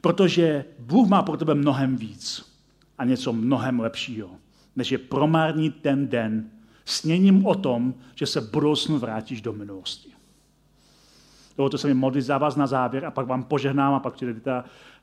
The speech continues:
a ještě zakončíme tohle setkání. Já ti děkuju, Pane, za to, že jsme mohli mluvit o osobní vizi těchto posledních pět týdnů. A modlím se za to, aby každý jeden z nás, jak jsme dneska tady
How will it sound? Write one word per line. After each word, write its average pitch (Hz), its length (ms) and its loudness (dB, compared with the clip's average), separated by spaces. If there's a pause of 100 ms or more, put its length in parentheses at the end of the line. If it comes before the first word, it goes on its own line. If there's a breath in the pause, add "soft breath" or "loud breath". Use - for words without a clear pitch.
a 127 80 -8
ještě 117 180 -10
zakončíme 120 480 -4
tohle 117 180 -6
setkání. 117 500 -4
Já 120 100 -2
ti 131 120 -10
děkuju, 160 320 2
Pane, 170 280 0
za 151 140 0
to, 120 220 -6 (760)
že 143 80 -10
jsme 147 140 0
mohli 156 260 4
mluvit 160 440 2
o 170 120 -2
osobní 175 460 0
vizi 160 380 0 (240)
těchto 135 200 -2
posledních 147 440 -2
pět 151 160 -2
týdnů. 117 480 -6 (600 loud breath)
A 127 60 -4
modlím 143 240 2
se 165 140 -2
za 160 100 4
to, 175 200 0
aby 135 180 -2
každý 240 500 0
jeden 220 240 4
z - 120 0
nás, 220 260 0
jak 156 100 -6
jsme 135 160 -2
dneska 113 240 -6
tady 95 240 -16